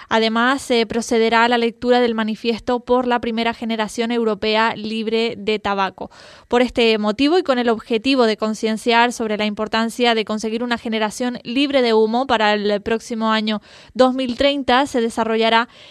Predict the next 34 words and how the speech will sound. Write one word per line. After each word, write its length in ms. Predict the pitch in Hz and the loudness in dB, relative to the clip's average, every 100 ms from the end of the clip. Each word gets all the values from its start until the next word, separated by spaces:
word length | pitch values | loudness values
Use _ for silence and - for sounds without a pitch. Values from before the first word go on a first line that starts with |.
| - | -4
este 340 | 254 247 285 | -2 2 2
reto 440 | 262 254 247 254 285 | 4 4 2 0 0
para 480 | 233 247 247 233 214 | 0 2 4 4 2
el 180 | 220 | 0
día 400 | 220 226 220 208 202 | -2 0 0 0 -4
de 120 | 202 | -6
mañana 500 | 196 214 262 269 - - - - | -4 0 0 0 -2 -8 -14 -4
en 120 | 247 | -2
el 140 | 254 | -2
Club 240 | 254 269 254 | -2 -4 0
Deportivo 600 | 277 247 240 262 262 269 | 0 2 -2 0 2 4
Herbania, 500 | 240 226 226 214 202 | 2 2 0 0 -4
desde 200 | 208 220 | -4 -4
las 140 | 214 | -4
nueve 280 | 214 262 294 | -2 0 2
de 100 | 269 | 4
la 80 | 240 | 2
mañana 500 | 226 220 233 233 262 - - - | 2 0 0 0 -2 -8 -20 -4
a 180 | 226 240 | 0 2
las 320 | 254 269 285 | 2 0 -4
nueve 520 | 226 233 233 247 254 | -4 0 2 2 0
de 220 | 214 220 214 | -2 -2 0
la 120 | 196 | -2
noche. 400 | 208 196 - 190 - - - _ - | -4 -4 -6 -8 -12 -20 -20 _ -4
Nos 160 | 220 | -2
ha 20 | 247 | 0
acompañado 560 | 285 294 269 262 254 | 0 0 2 4 6
hoy 80 | 240 | 6
aquí 240 | 233 240 240 | 4 0 -2
en 400 | 226 220 214 214 | 0 -2 -4 -6
la 200 | 226 220 | -4 -2
radio 400 | 220 214 226 247 | 0 0 2 4
al 180 | 226 214 | 2 2
respecto 800 | 220 214 - 254 247 - 208 | -2 -4 -2 -2 0 -2 -4